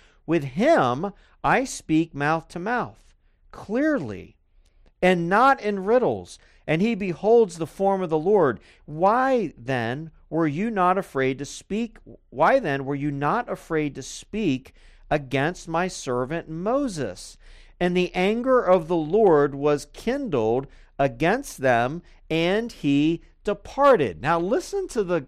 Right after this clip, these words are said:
account that happens as we see here Miriam,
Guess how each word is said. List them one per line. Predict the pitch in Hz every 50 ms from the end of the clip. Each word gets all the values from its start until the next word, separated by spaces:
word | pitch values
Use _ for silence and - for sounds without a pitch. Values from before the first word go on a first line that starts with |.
| _ _ -
account | 135 131 - - - 202 208 202 190 -
that | 143 139 131
happens | 123 131 165 175 175 - 139 120 113 113 113 117 117 - - - - - - - _ - _
as | - 165 160 143 156
we | 170 160
see | 143 - - 240 262 285 285
here | 247 190 170 147 131 131 135 139
Miriam, | 135 135 185 269 311 311 254 160 120 104 101 107 117 165 190